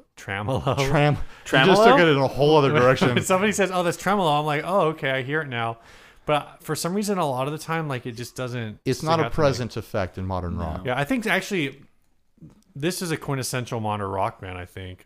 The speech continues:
Speaker 2: Uh-huh.
Speaker 1: Uh, at least for their heavier stuff, it was Switchfoot.
Speaker 3: Ooh.
Speaker 2: Okay.
Speaker 1: Um, and they've got some stuff that's got trem on it.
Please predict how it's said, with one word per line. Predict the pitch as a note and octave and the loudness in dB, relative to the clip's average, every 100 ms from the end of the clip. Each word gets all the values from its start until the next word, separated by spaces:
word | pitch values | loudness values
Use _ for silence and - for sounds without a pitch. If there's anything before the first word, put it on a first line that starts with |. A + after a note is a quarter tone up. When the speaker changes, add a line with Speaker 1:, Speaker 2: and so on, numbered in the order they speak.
| - | -6
Speaker 2:
Uh-huh. | A#2 A2 | -4 -2
Speaker 1:
Uh, | G2 F#2+ F#2 F#2+ _ _ _ _ - | -2 -4 -8 -12 _ _ _ _ -14
at | A2 | -12
least | G2+ G#2 - - | -10 -12 -12 -18
for | _ - G2 | _ -10 -10
their | F#2 G2 | -10 -10
heavier | G#2 G#2 G2+ | -10 -8 -10
stuff, | - - F2+ - | -10 -10 -10 -12
it | F#2+ | -14
was | F#2 | -12
Switchfoot. | - G#2 - F#2 F2+ - _ _ - - | -10 -12 -14 -14 -16 -16 _ _ -20 -12
Speaker 3:
Ooh. | G2 B2 | -6 0
Speaker 2:
Okay. | D3 | 0
Speaker 1:
Um, | A#2+ A2 G2+ | 0 -2 -4
and | C3 B2+ | -6 -2
they've | D3 D3 | -2 0
got | C3 - | -4 -4
some | A2+ | -10
stuff | - G#2+ - | -8 -10 -10
that's | G#2 | -12
got | - G#2+ | -12 -12
trem | - F#2+ F#2 | -10 -8 -6
on | F#2 | -6
it. | F#2 F2+ | -6 -8